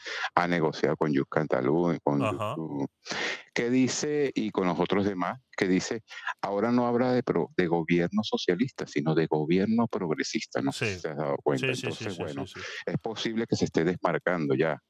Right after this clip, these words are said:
Speaker 1: de la gente socialismo dura y pura, para, y no te extrañe que te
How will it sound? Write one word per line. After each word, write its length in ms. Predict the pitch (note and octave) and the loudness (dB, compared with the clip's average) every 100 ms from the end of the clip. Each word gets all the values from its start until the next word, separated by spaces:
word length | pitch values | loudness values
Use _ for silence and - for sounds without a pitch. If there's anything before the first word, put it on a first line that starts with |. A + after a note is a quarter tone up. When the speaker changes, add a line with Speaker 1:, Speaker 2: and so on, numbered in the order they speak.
| - | -6
Speaker 1:
de 120 | C#2 | -4
la 100 | B1+ | 0
gente 420 | C2+ C2 C2 E2+ | 2 2 0 -2
socialismo 640 | - G2 - D2+ C#2+ E2 F#2 | -2 -2 0 -2 0 0 2
dura 180 | E2+ F#2 | 4 4
y 40 | |
pura, 320 | G2 F#2+ F#2 B2 - - - _ | 4 2 2 0 -8 -10 -12 _
para, 360 | - C3+ C3 C3+ | 2 2 2 0
y 160 | - - | 2 4
no 160 | F#2+ | 4
te 100 | F2 | 2
extrañe 400 | F#2+ - F#2+ F#2 | -2 0 0 2
que 100 | F#2+ | 0
te 240 | F#2+ D#2 | 2 2